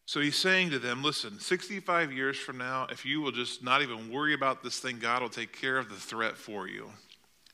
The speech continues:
It'll be gone." Now, that's a long time to wait. <laughs> But Isaiah says, "Sixty-five years,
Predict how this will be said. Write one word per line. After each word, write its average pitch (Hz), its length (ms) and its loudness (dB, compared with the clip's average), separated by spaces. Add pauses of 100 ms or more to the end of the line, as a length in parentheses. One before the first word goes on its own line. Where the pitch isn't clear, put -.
(160)
It'll 113 140 -4
be 123 80 -2
gone." 143 400 2 (2000)
Now, 127 60 -2
that's 151 140 4
a 135 40 0
long 120 260 4
time 127 220 2
to 160 100 0
wait. 127 280 4 (680)
<laughs> - 60 -18 (580)
But 123 120 0
Isaiah 123 360 6
says, 120 200 -2
"Sixty-five 156 680 -2
years, 147 540 -2